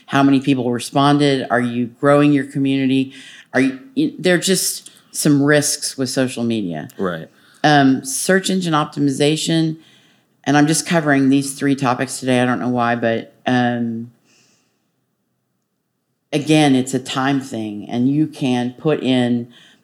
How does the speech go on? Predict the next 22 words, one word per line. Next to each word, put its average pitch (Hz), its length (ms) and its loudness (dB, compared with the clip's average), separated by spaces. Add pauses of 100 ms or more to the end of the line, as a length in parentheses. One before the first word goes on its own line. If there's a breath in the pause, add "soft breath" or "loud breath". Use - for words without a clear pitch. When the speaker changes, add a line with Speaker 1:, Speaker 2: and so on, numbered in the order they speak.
Speaker 1:
a 127 80 2
lot 135 240 6
of - 100 4
effort 123 580 -2 (580)
and 127 200 4
not 139 220 2
see - 140 -4
the 135 120 -2
results 131 460 -2
right 117 160 0
away 110 460 -4
and 110 140 -10
think 127 200 -2
that 110 100 -2
it's 107 160 -6
not 107 200 -4
working. - 460 -8 (160)
And 113 260 -2
Speaker 2:
Right. - 220 -6 (180)
Speaker 1:
that 123 280 0
is 107 180 -8
a, 101 340 -6